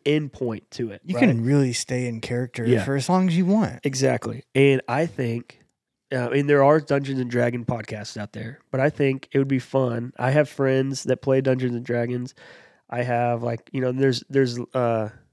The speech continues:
Speaker 1: I think it would be fun for us to get set up and do, like, a one-off, which is, like, instead of, there's campaigns that people play that go, you know, week, every week you play, and y-, there's not really an end goal. It's just fun to hang around with friends.
Speaker 2: Okay.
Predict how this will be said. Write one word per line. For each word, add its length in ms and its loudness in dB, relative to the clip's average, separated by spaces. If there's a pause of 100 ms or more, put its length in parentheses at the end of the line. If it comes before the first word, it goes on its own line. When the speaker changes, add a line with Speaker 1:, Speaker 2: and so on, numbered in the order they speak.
(160)
Speaker 1:
I 100 -6
think 120 0
it 40 4
would 80 0
be 80 -2
fun 340 -2
for 240 -8
us 140 -6
to 100 -8
get 160 -8
set 240 -6
up 260 -4
and 120 -10
do, 120 -2
like, 200 -6
a 40 -6
one-off, 680 -8
which 180 -8
is, 140 -6
like, 280 -10 (480)
instead 260 -2
of, 280 2
there's 220 0
campaigns 680 -2
that 140 -2
people 180 -2
play 320 0
that 180 -4 (120)
go, 360 0
you 120 -8
know, 240 -12
week, 480 -2
every 240 0
week 340 0
you 100 -8
play, 520 0
and 160 -8
y-, 160 -8
there's 180 0
not 220 0
really 200 0
an 220 -4
end 240 0
goal. 240 4
It's 80 -6
just 220 -8
fun 180 -2
to 80 -4
hang 180 -6
around 220 -6
with 140 -12
friends. 480 -6
Speaker 2:
Okay. 400 -2